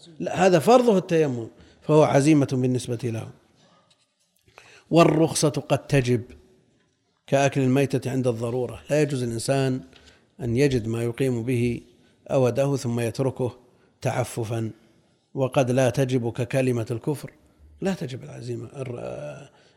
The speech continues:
الرخصة هنا. يعني قد يصبر الإنسان ويتحمل على السجن وعلى الضرب بل على القتل في مقابل ألا يقول كلمة الكفر ويرتكب هذه العزيمة رجاء ثواب الله سبحانه وتعالى، ولا يجب عليه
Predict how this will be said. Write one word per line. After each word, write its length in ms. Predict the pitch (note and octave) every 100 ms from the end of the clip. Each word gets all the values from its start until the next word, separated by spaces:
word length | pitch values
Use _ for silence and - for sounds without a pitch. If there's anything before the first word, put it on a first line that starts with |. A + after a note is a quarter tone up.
| -
الرخصة 420 | B2 A#2+ - A2+ F#2+
هنا. 180 | A2+ B2 _ _ _ _ _ A#2
يعني 200 | B2+ C3+
قد 420 | - D#3 C3+ - -
يصبر 560 | D#3+ D3 A2+ - A#2
الإنسان 520 | A2+ C3+ C3 A#2 C3+ A#2+
ويتحمل 760 | C3 C3+ C#3 - C#3 B2 A2+
على 360 | C#3 C3 A#2+ C3
السجن 480 | B2 - C3 A#2+ G#2
وعلى 240 | C3+ C3+
الضرب 360 | C3 C#3+ C#3 A#2 - _ _ -
بل 160 | F3+
على 200 | D3+ D3
القتل 440 | C#3 C#3 E3+ D3 B2 - _ _ _ _ _ _
في 140 | C#3+
مقابل 580 | B2+ A#2 C3+ C#3 E3 E3
ألا 300 | C#3 B2+ A#2+
يقول 260 | A#2 C#3 B2+
كلمة 420 | C3+ B2+ A#2 A2+
الكفر 480 | A2 D3 E3 G3 F#3+ - _ _ _ -
ويرتكب 2000 | B2+ A#2+ - C#3+ C#3 - - - - - - F3 - - - - A3 - C#3+ C#3
هذه 280 | C3 C3+ B2
العزيمة 500 | A2 A#2+ A2+ D#3+ G#3
رجاء 340 | G3 D3+ C3+ B2
ثواب 320 | B2 B2 A2+
الله 240 | A2+ A2
سبحانه 360 | G2+ C#3+ A2+ A2
وتعالى، 360 | G#2+ C#3 C3
ولا 340 | F#3+ C#3+ C#3 C3
يجب 340 | C3 C3+ A#2+
عليه 560 | C3+ B2+ B2+ A#2+ A#2+